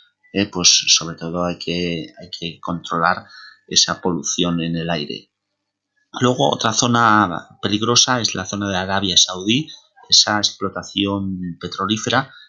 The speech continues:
hace que el aire venga contaminado de partículas sólidas y de esos gases, eh, pues también que hace, eh, peligrosa la zona para, para el ser humano, etcétera.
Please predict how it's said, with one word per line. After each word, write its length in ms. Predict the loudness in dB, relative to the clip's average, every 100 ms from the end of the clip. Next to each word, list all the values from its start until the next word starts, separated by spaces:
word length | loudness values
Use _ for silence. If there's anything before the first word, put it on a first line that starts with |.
| _
hace 340 | -4 -2 -6
que 440 | -4 -2 -2 -2 -4
el 120 | -2
aire 400 | -2 -2 -4 -6 -14 -20 _
venga 420 | -6 -2 0 0 -2
contaminado 640 | -2 -2 0 0 0 0
de 80 | -2
partículas 600 | -4 -4 0 4 4 4
sólidas 580 | 4 2 0 2 2 2 -10 -20 _
y 220 | -2 -2 0
de 120 | 2
esos 320 | 2 2 0
gases, 600 | 4 4 4 4 2 0 _ _ _ _
eh, 220 | -10 -10
pues 240 | -2 -2 0
también 640 | -6 -6 -6 -4 -6 -10 -14 -8
que 260 | -4 -4 -6
hace, 460 | -10 -6 -4 -4 -6 -18 _ -20 _
eh, 160 | -10 -8
peligrosa 640 | -4 0 4 4 4 2
la 140 | 0 -4
zona 380 | -2 0 0
para, 480 | -2 -2 0 0 -4 -8
para 320 | -4 -4 -4
el 80 | 2
ser 240 | 2 2
humano, 400 | -6 -2 0 -2
etcétera. 400 | -6 -10 -14 -20